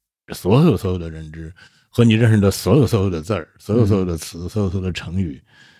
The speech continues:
Speaker 1: 组合在一起，
Speaker 2: 嗯。
Speaker 1: 在有限的范围内把一个事情说清楚。
Speaker 2: 嗯。
Speaker 1: 那它是和其他都不一样的，就是它是一个创作的过程。
Speaker 2: 是的。
Speaker 1: 创造的过程。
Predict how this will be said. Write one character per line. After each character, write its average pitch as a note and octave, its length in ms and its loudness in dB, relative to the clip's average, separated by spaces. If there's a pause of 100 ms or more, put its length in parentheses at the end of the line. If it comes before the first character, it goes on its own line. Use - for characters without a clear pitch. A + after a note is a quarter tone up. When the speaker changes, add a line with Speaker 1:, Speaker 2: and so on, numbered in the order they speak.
(760)
Speaker 1:
组 D#2 240 -4
合 F2 160 -2
在 F#2+ 140 2
一 F2 160 -2
起， - 260 -12
Speaker 2:
嗯。 F#2+ 340 -2 (560)
Speaker 1:
在 F2+ 180 0
有 F2 280 0
限 A2 240 2
的 E2 160 -2
范 F2+ 240 -2
围 E2 100 -6
内 E2 360 -6
把 C#2+ 120 -6
一 D#2+ 80 -6
个 E2+ 80 -4
事 F#2+ 140 -6
情 D#2 240 -12
说 F#2+ 160 -2
清 G2 220 0
楚。 - 180 -14 (120)
Speaker 2:
嗯。 F#2+ 360 -4 (1200)
Speaker 1:
那 C#3+ 160 -2 (160)
它 - 220 -4
是 B2+ 180 0
和 A#2+ 160 2
其 - 160 0
他 B2+ 160 4
都 B2+ 160 4
不 A#2+ 140 2
一 G2 100 2
样 G2 160 2
的， E2+ 80 -2
就 F2 80 -2
是 F2+ 60 0
它 G#2+ 160 -6
是 G#2 80 -2
一 - 20 0
个 A2+ 80 4
创 A2+ 220 -2
作 F2 120 -2
的 - 140 -20
过 - 140 -20
程。 - 120 -20
Speaker 2:
是 A#2 120 -2
的。 F#2+ 240 -4
Speaker 1:
创 G2+ 180 -2
造 F2+ 100 -2
的 D#2 140 -12
过 D#2+ 160 -16
程。 - 160 -20